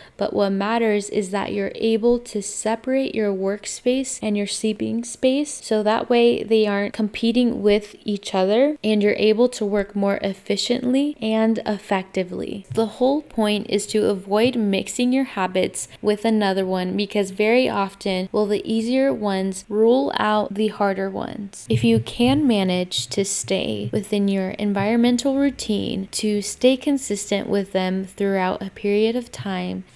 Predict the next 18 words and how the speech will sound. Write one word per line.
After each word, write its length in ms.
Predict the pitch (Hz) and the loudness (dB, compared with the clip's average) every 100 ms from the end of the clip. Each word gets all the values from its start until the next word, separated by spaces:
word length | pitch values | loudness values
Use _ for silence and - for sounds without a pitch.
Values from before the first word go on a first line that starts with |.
| - | -2
that 240 | 233 226 - | 2 2 2
is 240 | 220 196 | 0 0
easier 480 | - 240 233 262 277 | 2 4 4 2 0
to 180 | 277 285 | 0 2
manage, 720 | 220 196 190 - - - - - - - - | 2 2 -2 -4 -6 -8 -12 -16 -20 -14 -4
you 340 | 214 226 247 | 2 2 2
will 340 | 247 220 202 | 2 2 2
successfully 1120 | 208 - 220 - - 190 190 - 202 196 190 - 208 196 | 0 -4 -4 -4 -6 -4 -6 -4 -2 0 -2 -4 -10 -4
be 360 | 226 277 285 - | 0 0 0 -2
able 480 | 214 214 196 196 220 | 0 0 0 -2 -4
to 320 | - - 190 | -6 -4 -6
create 500 | - - 202 208 254 | -4 -2 0 2 0
a 100 | 233 | 0
new 240 | 214 214 247 | 2 2 0
habit, 640 | - 185 180 190 190 - | 0 -4 -2 -2 -2 -2
and 280 | 214 202 202 | 0 2 4
now 440 | 202 214 233 240 240 | 4 2 2 2 4
is 480 | 220 202 185 - | 4 4 0 -8